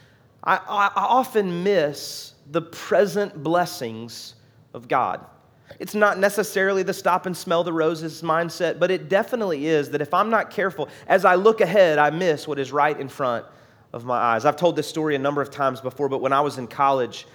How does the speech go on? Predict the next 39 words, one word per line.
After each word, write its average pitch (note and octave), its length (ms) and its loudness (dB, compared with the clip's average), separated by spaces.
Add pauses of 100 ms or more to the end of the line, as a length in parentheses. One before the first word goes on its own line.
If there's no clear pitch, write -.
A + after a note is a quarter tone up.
(420)
the C3 60 -8
president D3 460 0
of C3+ 80 0
our C3 100 4
university C3+ 680 -2
was A#2+ 120 -8
speaking, C#3+ 540 -8 (560)
and D3+ 100 -2
he E3+ 60 0
was E3 160 -4
talking F3 380 2
about, D3+ 240 2
we D#3+ 80 2
were D#3 100 0
in C#3+ 60 -4
Cleveland, D#3+ 420 -4
Tennessee, D3 380 -6
which C#3 120 -8
is C#3 100 -8
about D3+ 260 0
thirty D3 240 -2
minutes C3+ 340 -4
north C3+ 320 -4
of B2+ 80 -12
Chattanooga, B2+ 560 -4
and A#2 80 -6
he A#2+ 80 -8
said, B2+ 180 -10
"You C#3 80 -6
know, C3 40 -4
if B2+ 100 -2
I C#3+ 60 6
were C#3+ 100 0
to C#3 60 -6
get D#3 160 -2
into E3+ 100 -4
my C#3 140 0
car C#3+ 280 2
tonight B2+ 420 -2